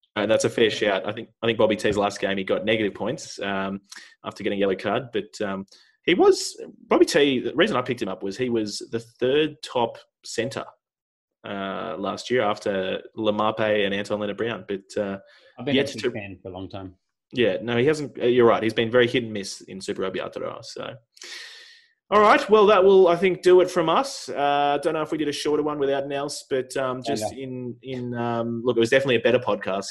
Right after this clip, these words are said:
Speaker 1: 'cause he wasn't here. And look, I think if he was here, it still would have been longer anyway. I think that's fair to say.
Speaker 2: Well, the
Speaker 1: Uh,
Speaker 2: good thing is that one third of the advice wasn't bad this week.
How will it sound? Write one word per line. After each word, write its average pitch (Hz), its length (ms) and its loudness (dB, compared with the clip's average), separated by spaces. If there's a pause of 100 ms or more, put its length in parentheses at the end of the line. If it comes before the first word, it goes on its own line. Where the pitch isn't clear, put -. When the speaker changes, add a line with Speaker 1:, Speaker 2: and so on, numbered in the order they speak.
(120)
Speaker 1:
'cause 107 120 -12
he 101 80 -2
wasn't 98 240 -6
here. 101 260 -8
And 113 180 -2
look, 113 160 0
I 117 100 0
think 120 220 -4
if 127 120 -4
he 127 100 0
was 123 220 4
here, 117 240 4
it 107 80 -8
still 135 240 2
would 113 80 4
have 101 40 -2
been 101 140 -2
longer 101 240 -8
anyway. 90 320 -8
I - 60 -16
think - 160 -20
that's - 200 -18
fair 92 160 -4
to - 80 -8
say. - 360 -8 (520)
Speaker 2:
Well, 185 140 2
the 170 100 0
Speaker 1:
Uh, 180 40 -4
Speaker 2:
good 202 160 -6
thing 165 180 0
is 127 220 0
that 123 240 2
one 123 240 0
third 123 240 -2
of 117 40 -2
the 113 120 -2
advice 113 320 0
wasn't 110 260 -4
bad 113 260 -2
this 110 160 -8
week. 95 240 -12